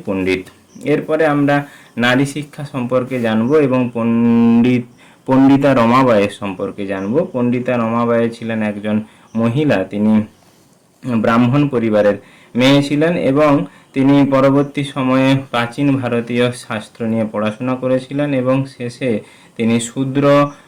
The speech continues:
পরিবারের একজন সন্তানকে বিয়ে করেছিলেন এবং সেই, আহ, সরি, শূদ্র পরিবারের একজন, আহ, বলতে পারি, আহ,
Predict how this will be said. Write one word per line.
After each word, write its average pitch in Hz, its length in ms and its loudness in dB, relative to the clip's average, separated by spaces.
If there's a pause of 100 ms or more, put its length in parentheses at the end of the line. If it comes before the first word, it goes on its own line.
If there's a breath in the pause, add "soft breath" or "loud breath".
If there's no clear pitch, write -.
(180 loud breath)
পরিবারের 117 480 2
একজন 101 360 0 (100)
সন্তানকে 95 520 -8
বিয়ে 107 240 -2
করেছিলেন 90 580 -10 (140)
এবং 131 400 0
সেই, 127 240 -6
আহ, 110 540 -2
সরি, 113 180 -6
শূদ্র 127 400 -4
পরিবারের 117 480 0 (320 loud breath)
একজন, 117 420 -2 (280 loud breath)
আহ, 104 300 0
বলতে 101 300 0
পারি, 104 280 2
আহ, 104 1200 0